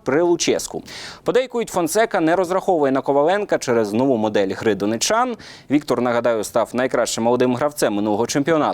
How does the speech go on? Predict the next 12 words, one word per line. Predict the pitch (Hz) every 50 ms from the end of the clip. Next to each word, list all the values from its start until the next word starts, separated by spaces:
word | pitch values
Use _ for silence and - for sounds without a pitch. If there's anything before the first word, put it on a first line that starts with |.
| - - 87 - - - - - - -
Також | - 214 233 226 233 226 196 - - 147
не | 135 135 151 147
очікується | 139 - - 190 190 - 165 151 131 - - 123
вихід, | 104 98 117 151 185 - - 170 147 - - - - 107
е, | 107 101
іншого | 104 - 127 127 143 131 - - 110 107
таланта | 107 - 113 107 110 113 113 110 104 - 107 101 - - - -
Малишева. | 101 98 101 107 104 95 87 87 - - - 78 69 - - - - - - _ _ _ _ _ - - - - - - - - - - - - - - - - - - - - - - - - -
Новини | 123 156 208 254 262 247 240 220 180
зі | 135 160 185 175 160 139
стану | - - - 190 202 196 190 185 170
чемпіона. | 147 - - 156 151 143 - 156 147 123 110 95 87